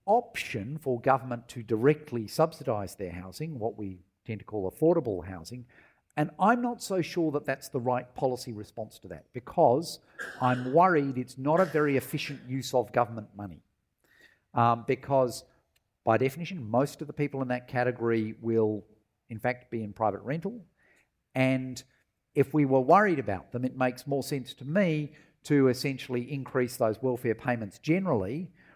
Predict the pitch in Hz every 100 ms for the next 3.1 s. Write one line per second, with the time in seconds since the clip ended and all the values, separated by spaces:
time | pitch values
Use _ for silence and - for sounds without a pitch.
0 | _ _ 113 139 170 180 170 147 139 -
1 | 120 143 143 - 135 127 127 123 123 101
2 | 131 123 123 113 107 - 170 180 123 110
3 | 190